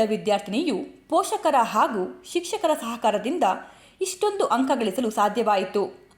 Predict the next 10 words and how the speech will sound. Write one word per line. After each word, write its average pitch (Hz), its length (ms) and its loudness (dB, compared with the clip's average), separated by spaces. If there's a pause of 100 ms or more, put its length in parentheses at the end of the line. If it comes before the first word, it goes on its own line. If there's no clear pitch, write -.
(300)
ಮುಂದೆ 262 400 2
ಚೆನ್ನಾಗಿ 330 680 0
ಓದಿ 247 520 -2 (100)
ದೊಡ್ಡ 302 280 2
ಅಧಿಕಾರಿಯಾಗುವ 233 760 2 (200)
ಗುರಿ 311 160 2
ಇಟ್ಟುಕೊಂಡಿದ್ದೇನೆ 214 760 0
ಎಂದು 240 540 -2 (140)
ವಿದ್ಯಾರ್ಥಿನಿ 262 800 0
ಅಭಿಪ್ರಾಯಪಟ್ಟಿದ್ದಾಳೆ. 202 1000 2